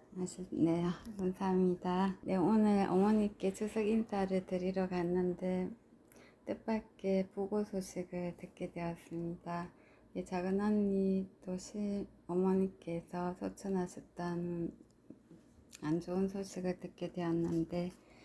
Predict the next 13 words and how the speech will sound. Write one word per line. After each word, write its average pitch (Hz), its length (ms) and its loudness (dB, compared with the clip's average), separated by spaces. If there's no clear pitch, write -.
오늘 185 340 6
이 196 100 4
말씀이 190 840 4
은혜가 180 460 2
되었습니다. 170 1000 -2
"이제는 196 640 4
우리 180 340 2
구주 185 480 -4
그리스도 185 480 -2
예수의 190 560 2
나타나심으로 180 1040 0
말미암아 180 760 4
나타났으니 180 1080 2